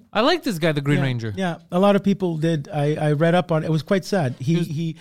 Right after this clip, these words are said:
Speaker 2: he got into a fight with, go to the T M Z. They know everything. Uh,
Speaker 1: Oh, that's so fucking, dude, that's not a reason to
Speaker 2: So
Speaker 1: kill
Speaker 2: he got
Speaker 1: yourself.
Speaker 2: into an argument with the baby mama. Uh, they were in a hotel. He went to go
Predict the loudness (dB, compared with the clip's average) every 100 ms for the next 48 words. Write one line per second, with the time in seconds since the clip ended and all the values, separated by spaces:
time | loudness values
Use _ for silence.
0 | -20 -2 0 4 4 2 0 -4 -2 0
1 | 0 -2 -14 -4 -4 -4 -16 _ _ _
2 | _ _ _ _ 0 2 2 4 4 4
3 | 2 2 0 0 2 0 0 0 -2 -2
4 | -10 _ _ _ _ _ -2 2 4 4
5 | 0 0 -2 -2 -2 -4 -4 -2 -4 -4
6 | -6 -4 0 2 2 2 0 -2 0 0
7 | 0 -2 -2 0 2 2 2 2 2 2
8 | 0 0 0 0 0 -2 -2 0 0 2
9 | 4 6 6 6 6 6 4 0 0 4
10 | 4 6 6 6 6 4 4 4 4 4
11 | 4 4 0 2 2